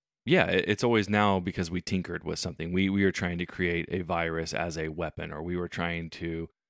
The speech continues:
uh, figure out how to conquer death. Or in the case of Overlord, you know, we were trying to, uh, build an army, and, and things go bad. So I, I think that's a good point. I, I, I think in modern times, it's, yeah, a shift from, uh,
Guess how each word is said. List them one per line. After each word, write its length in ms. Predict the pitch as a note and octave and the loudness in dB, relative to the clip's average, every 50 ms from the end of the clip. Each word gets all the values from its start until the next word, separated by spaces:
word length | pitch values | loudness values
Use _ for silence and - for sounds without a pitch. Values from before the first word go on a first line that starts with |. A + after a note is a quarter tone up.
| _ _ | _ _
uh, 280 | - E2 E2 D#2 D2 D2+ | -4 -2 0 0 -2 -2
figure 260 | - - F2+ E2 E2+ | -2 -2 0 0 0
out 220 | E2 D#2+ D#2 D2+ - | 0 -2 -2 -4 -6
how 280 | - - - E2 D#2+ D#2 | -8 -6 -4 -2 -2 -2
to 140 | - - E2 | -4 -4 -6
conquer 460 | - - - E2+ E2+ D#2+ - D#2+ D#2 | -4 -2 -2 -2 -2 -2 -4 -4 -4
death. 360 | D2 D2 E2 D2+ D2 D2 - - - | -2 -2 -2 -2 -2 -6 -10 -4 0
Or 180 | F2 F#2 E2+ | 0 2 2
in 120 | E2+ E2 E2 | 0 -2 -4
the 60 | E2 | -4
case 240 | - - E2+ D#2+ - | -2 -2 -2 -2 -2
of 100 | D#2+ C2+ | -2 -2
Overlord, 540 | A#1 F2+ D#2 D#2 D#2 D2+ D2 D#2 D#2 D#2+ E2 | -2 -2 -2 -4 -6 -4 -4 -4 -4 -4 -6
you 80 | D#2+ | -6
know, 120 | D#2+ D#2+ D#2+ | -6 -6 -6
we 140 | E2 E2 | -4 -4
were 120 | D#2+ D#2+ D#2+ | -6 -6 -6
trying 460 | - - F2+ E2 D#2+ D#2 D#2 D#2+ D#2+ - | -6 -6 -4 -4 -4 -4 -4 -6 -8 -8
to, 360 | - F2 E2 D#2+ E2 E2 D#2+ - _ _ _ _ _ - | -8 -6 -6 -4 -4 -6 -8 -10 _ _ _ _ _ -4
uh, 220 | E2+ E2 D#2+ D#2 D2 - _ | -2 -2 -2 -2 -4 -4 _
build 260 | - E2 D#2+ E2 E2+ D#2+ | 0 2 2 2 0 0
an 160 | C2+ E2 E2+ - | -2 -2 -2 0
army, 440 | - G2+ G2+ F#2+ E2+ D#2+ - - - | 2 4 4 4 2 0 -6 -6 -4
and, 180 | - F2+ E2+ | -4 -2 0
and 200 | D2+ E2 G2 F2+ | 2 2 2 2
things 300 | - F2+ F2 F2 E2 E2 | 2 2 0 0 -2 -6
go 500 | E2 - D#2+ D#2 D#2 D2+ D#2+ D#2+ D#2 - - - | -6 -4 -2 0 0 0 0 -2 -6 -8 -12 -2
bad. 440 | D2+ F2+ F2 E2+ C#2+ - - - | 2 2 2 4 2 -2 -4 -6
So 280 | - - F2 E2 D#2+ - - _ _ _ _ _ _ | -2 -2 0 0 0 -2 -6 _ _ _ _ _ _
I, 140 | - A#2 A#2+ | 6 6 6
I 40 | |
think 160 | - A#3 G3+ - | 6 4 4 4
that's 160 | A#2+ G2+ - | 4 4 4
a 40 | F2 | 0
good 140 | F#2+ F2+ | -2 -2
point. 220 | - F#2+ F3+ G3+ - | 0 0 0 2 4
I, 220 | - G#2 - F#2 | 4 6 6 6
I, 140 | - - G#2+ - - - - - - | 4 4 0 -2 -6 -12 -18 -14 -2
I 120 | - G#2 G#2 | 0 0 2
think 240 | - B2 A2+ G2+ - | 4 4 2 4 4
in 140 | G#2+ G2 | 4 4
modern 300 | F#2 F2+ F2 F2 F#2 F#2 | 4 2 2 2 2 2
times, 260 | F2 F#2 F2+ F#2 F#2+ G2 | 2 2 0 2 2 0
it's, 300 | F2 - - - - - | -2 -2 -4 -2 0 2
yeah, 160 | D3+ C3+ - | 4 4 4
a 160 | F2 F2+ F2+ | 2 0 0
shift 360 | - - - G#2+ G#2+ - - | 0 0 2 2 0 0 -4
from, 580 | - - - - F#2+ F2+ F2 E2+ E2+ E2+ F2 E2 - _ _ _ _ _ _ _ - | -14 -6 -2 0 0 2 2 0 0 -2 -4 -6 -10 _ _ _ _ _ _ _ -2
uh, 320 | F2 E2+ E2 D#2+ D#2 D#2 | 0 2 2 2 0 -2